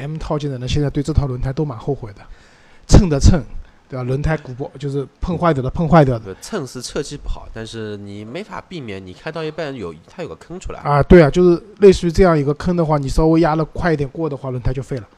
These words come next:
Speaker 2: 对，你就像这次我去浦江镇上班的时候，路上碰到一个坑，莫-，而，而，而且是前，昨天没有的坑，第二天它突然之间出现了，而且我又走那条线路的，好嘞，底盘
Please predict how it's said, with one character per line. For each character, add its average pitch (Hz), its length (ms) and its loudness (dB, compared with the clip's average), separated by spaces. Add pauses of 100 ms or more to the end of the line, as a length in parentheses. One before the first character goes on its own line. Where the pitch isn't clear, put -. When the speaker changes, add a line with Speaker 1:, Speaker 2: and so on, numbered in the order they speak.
Speaker 2:
对， 110 100 -14
你 101 80 -14
就 127 120 -10
像 127 140 -10
这 120 220 -8
次 - 140 -12
我 98 120 -10
去 110 140 -12
浦 - 160 -2
江 98 180 -10
镇 95 440 -10
上 101 200 -14
班 95 120 -14
的 98 100 -16
时 92 120 -18
候， 90 160 -14
路 101 140 -16
上 98 140 -16
碰 104 140 -16
到 92 120 -12
一 87 80 -14
个 92 100 -20
坑， 101 160 -18
莫-， 156 260 -12
而， 139 240 -10 (120)
而， - 160 -12 (100)
而 131 140 -12
且 98 160 -14
是 107 340 -10 (840)
前， - 180 -6 (400)
昨 147 160 -4
天 185 140 -6
没 151 100 -6
有 131 80 -4
的 - 80 -12
坑， 92 220 -18 (220)
第 131 100 -12
二 113 80 -8
天 123 120 -12
它 123 120 -10
突 - 220 2
然 139 120 -2
之 131 60 -14
间 151 180 -8
出 - 160 8
现 156 160 -4
了， 85 100 -10 (260)
而 131 100 -12
且 131 40 -12
我 107 140 -8
又 143 60 -6
走 117 120 -14
那 123 60 -16
条 127 140 -14
线 156 180 -12
路 98 100 -10
的， - 160 -16
好 - 160 -14
嘞， 107 120 -10 (100)
底 90 100 -16
盘 110 280 -8